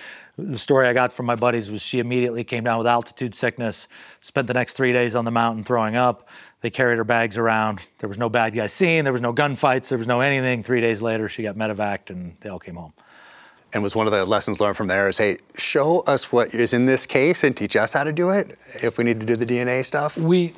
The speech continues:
Speaker 1: we had said that many times before, but I think that's right. The good idea fairy doesn't listen to logic.
Speaker 2: Yeah.
Speaker 1: And, uh, and it's really hard to affect that, that
Speaker 2: Yeah.
Speaker 1: space sometimes from our level.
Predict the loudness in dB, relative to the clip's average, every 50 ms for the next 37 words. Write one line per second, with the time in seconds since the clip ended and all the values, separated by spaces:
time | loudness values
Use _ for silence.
0 | -8 -2 0 2 2 2 2 2 2 2 4 4 4 4 4 2 -2 -4 -2 0
1 | 0 0 2 2 2 2 2 0 -2 -4 -2 0 2 4 6 6 6 4 4 2
2 | 2 2 0 0 0 0 -2 -2 0 0 0 0 0 -2 -8 -12 -6 -2 0 2
3 | 2 2 0 -2 -2 0 0 2 2 2 0 2 0 0 2 2 2 2 4 4
4 | 2 0 0 0 0 0 -2 -4 -6 -6 -4 -4 -4 -4 -4 -4 -2 0 0 2
5 | 2 2 2 0 0 -2 -4 -6 -4 -2 -2 0 0 0 -2 -4 -6 -6 -4 -2
6 | -2 -2 -2 -2 0 0 2 2 2 2 2 2 2 2 0 -2 -4 -10 -14 _
7 | _ _ _ -18 -14 -14 -12 -8 -6 -4 -4 -2 -2 -2 -2 -2 -2 -2 -4 -2
8 | -2 -2 -2 -2 -4 -8 -12 -12 -12 -14 _ -8 -4 -2 0 -2 -2 -2 0 0
9 | 0 0 -2 -4 -8 -8 -4 0 2 4 4 4 4 2 0 -2 0 2 2 4
10 | 4 4 4 2 0 -2 -6 -4 0 2 2 4 4 4 4 6 6 6 6 6
11 | 6 4 2